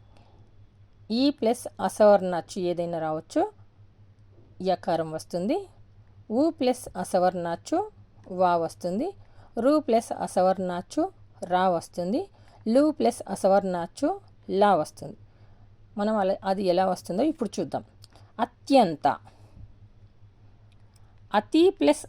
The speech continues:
అంత. చూడండి, ఈ ప్లస్ ఆ వచ్చింది ఇక్కడ. య అంటే యకారం, అత్య.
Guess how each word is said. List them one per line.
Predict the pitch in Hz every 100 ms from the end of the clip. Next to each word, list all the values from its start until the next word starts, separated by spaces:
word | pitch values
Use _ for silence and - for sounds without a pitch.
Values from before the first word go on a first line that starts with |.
| -
అంత. | 185 170 - - - - - - - - -
చూడండి, | 190 160 151 - - - - -
ఈ | 233 302
ప్లస్ | 330 285 285 - - - -
ఆ | 180 170
వచ్చింది | 151 - 143
ఇక్కడ. | 135 - - - - - _ - - - - - - -
య | 214 240 165 - - -
అంటే | - 208 302 403 - - - -
యకారం, | 196 196 180 - - - - -
అత్య. | 214 - 226 175